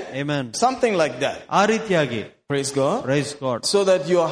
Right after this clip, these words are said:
Speaker 2: heart is not hardened and left like that.
Speaker 1: ಯಾಕಂದ್ರೆ ನಿಮ್ಮ ಹೃದಯ ಕಠಿಣ ಹೊಂದಿ ನೀವು ಬಿಟ್ಟು ಹೋಗಬಾರ್ದೆಂದು.
Speaker 2: Praise the Lord.
Speaker 1: Praise God.
Speaker 2: Praise the Lord.
Speaker 1: Praise God.
Speaker 2: So he says in verse fifteen, "While it is said today,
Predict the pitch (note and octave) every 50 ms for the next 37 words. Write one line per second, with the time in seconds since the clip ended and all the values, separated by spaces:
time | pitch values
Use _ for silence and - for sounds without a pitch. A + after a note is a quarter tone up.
0 | E3 F3+ G3 G#3+ G#3 G#3 G#3 G3 - F#3+ F3+ F3+ F3 E3 D3 E3+ F3+ F#3 G3 F#3+
1 | F#3+ F3+ F3 D#3+ D3 D3 D#3 F3+ F3+ - - D#3 D3 B2 A2 A#2 B2+ A#2 G#2 D3+
2 | D#3+ F#3 F#3+ F#3+ G3+ G3 G3 F#3+ F#3+ F3+ F3+ F3+ F#3+ F#3 G#3+ G#3 G#3 G3 F#3+ E3+
3 | G#3+ A3 A3 G#3 F#3+ G#3 G3+ G3+ G3 F#3+ E3+ F#3+ F#3 - G#3+ G3+ G3 F3+ E3 F3+
4 | F3 E3 D#3 D#3 D3+ C#3 B2+ A#2 G#2 - _ _ _ - C#3+ C#3 C#3 B2+ B2 A#2
5 | B2 B2 B2 A#2 G#2+ G2 F#2+ - - C3 C3+ C#3 C3 A#2 - - C3 B2 A#2+ A2+
6 | G#2 - D#3 D#3 D3 B2+ C3 C#3 C3+ C#3 C3 B2 A#2 G#2+ - C3 C#3 C3+ A#2 A2+
7 | A2 A#2+ A2 G2 - _ _ _ - - - G3 G3 F#3 F#3 G#3 G#3+ A3 G3 G3
8 | F#3+ F3+ F3+ F#3+ G3 F#3+ - F#3 E3+ - G#3 G#3 F#3+ F3+ F3+ G3+ A3+ B3+ B3+ B3
9 | G#3+ A3+ G3+ - - A#3 A3+ - - G#3+ A3 F#3 A#3 A3